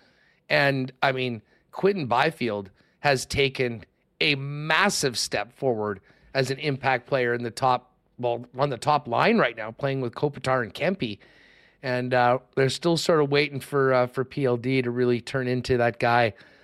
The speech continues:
uh, that's earning the big check that he's getting for the next eight years in Los Angeles. Well, we'll see the Kings next week as the Jets finish up the road trip.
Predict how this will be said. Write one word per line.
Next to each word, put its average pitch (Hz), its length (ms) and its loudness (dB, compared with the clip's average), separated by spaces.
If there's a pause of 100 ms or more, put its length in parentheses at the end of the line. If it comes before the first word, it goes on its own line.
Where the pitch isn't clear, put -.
(200)
uh, 120 220 -2
that's 117 180 -4 (120)
earning 139 260 2
the 117 80 -2
big 117 260 0
check 139 360 0
that 120 100 -2
he's 104 140 -10
getting 113 320 -2
for - 120 -8
the 117 80 -4
next 117 320 -6 (160)
eight 127 280 -4
years 117 380 -2
in 127 180 0
Los 117 300 0
Angeles. 120 440 2
Well, 135 180 4
we'll 139 120 2
see 160 220 0
the 139 100 -2
Kings 139 340 -2
next 131 320 -2
week 139 300 0
as 123 60 -8
the 123 60 -6
Jets 123 280 -2
finish 135 320 -4 (100)
up 156 240 2
the 147 80 2
road 131 320 2
trip. 135 300 0